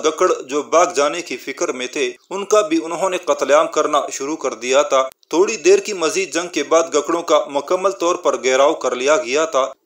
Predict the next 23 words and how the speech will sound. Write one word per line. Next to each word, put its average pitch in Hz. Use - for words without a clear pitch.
इसके 202
बाद 196
उनका 196
इस -
तरह 180
कत्लेआम 151
शुरू -
हुआ 131
जिस 180
तरह 220
भेड़ों 185
के 165
रेवड़ 160
के 143
अंदर 156
अनगिनत 151
और 143
बेशुमार 208
भूखे 180
भेड़िए 143
घुस 156
आए 131
हों। 131